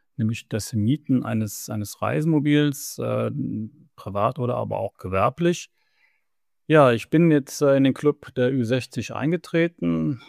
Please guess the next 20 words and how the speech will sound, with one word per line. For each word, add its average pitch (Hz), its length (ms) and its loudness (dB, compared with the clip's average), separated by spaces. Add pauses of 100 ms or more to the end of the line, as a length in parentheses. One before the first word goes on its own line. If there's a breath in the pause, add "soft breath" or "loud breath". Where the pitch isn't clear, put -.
ähm, 123 400 0 (180)
bin 120 220 2
jetzt 117 300 -4
neunzehn 120 560 0
Jahre, 131 380 -2
knapp 127 240 -4
neunzehn 127 420 -2
Jahre 147 180 0
im 117 80 -2
Unternehmen. 113 560 0
Und 120 160 0
wenn 123 120 2
man 123 160 4
mir 120 140 0
vor - 140 -4
diesen 113 200 2
neunzehn 120 380 2
Jahren 123 380 2
gesagt 117 400 -2
hätte, 147 320 0